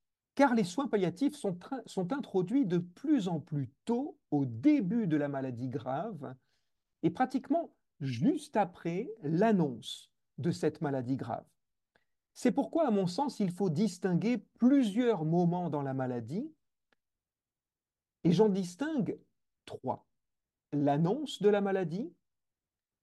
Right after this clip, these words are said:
le passage au traitement palliatif et la fin de vie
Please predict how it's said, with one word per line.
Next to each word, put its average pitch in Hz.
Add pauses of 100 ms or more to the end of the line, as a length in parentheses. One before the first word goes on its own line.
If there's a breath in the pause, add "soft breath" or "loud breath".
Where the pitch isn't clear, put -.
(120)
le 147
passage 208
au 156
traitement 220
palliatif 196 (1040)
et 247
la 185
fin 277
de 185
vie 143